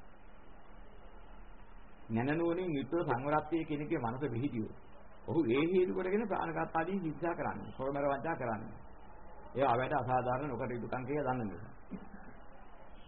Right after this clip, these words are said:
මෙන්න මේ වගේ එයාට තියෙන සීලය. අර සමාදන් වෙලා හිටපු කෙනාට වතක් තිබුණා.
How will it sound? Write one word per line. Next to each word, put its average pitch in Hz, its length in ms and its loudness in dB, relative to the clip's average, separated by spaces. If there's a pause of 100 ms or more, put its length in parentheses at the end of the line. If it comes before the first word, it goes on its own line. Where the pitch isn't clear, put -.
(380)
මෙන්න 151 260 2
මේ 147 200 2
වගේ 190 240 2 (140)
එයාට 151 280 2
තියෙන 196 240 4
සීලය. 143 320 4 (2500)
අර 131 160 2
සමාදන් 165 460 4
වෙලා 196 180 6
හිටපු 160 200 2
කෙනාට 190 260 2
වතක් 151 220 2
තිබුණා. - 360 -8